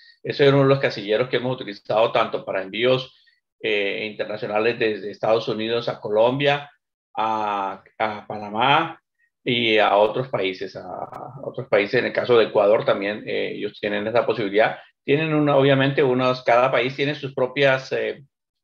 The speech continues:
exigencias aduaneras y obviamente basado en eso es que se pueden, eh, realizar estos, estos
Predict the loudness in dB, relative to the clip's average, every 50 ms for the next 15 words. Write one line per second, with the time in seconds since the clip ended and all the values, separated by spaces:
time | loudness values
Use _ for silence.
0 | _ _ -10 -10 -10 -8 -10 -4 -2 -2 -2 -2 0 0 2 2 4 4 4 4
1 | 4 4 4 4 4 2 0 -2 -10 _ _ _ _ _ -20 -20 _ _ 0 4
2 | 6 6 6 6 6 4 2 2 4 4 4 4 2 2 0 2 2 2 2 0
3 | -2 -4 -4 -8 -10 -6 -4 -2 -2 -2 -2 -4 -6 -6 -4 -4 -2 -2 -2 -2
4 | -4 -4 -6 -8 -6 -6 -8 -10 -10 -10 -10 -8 -8 -6 -2 0 0 0 0 -2
5 | -4 -4 -4 -6 -8 -10 -10 -6 -2 0 0 0 0 -4 -8 -14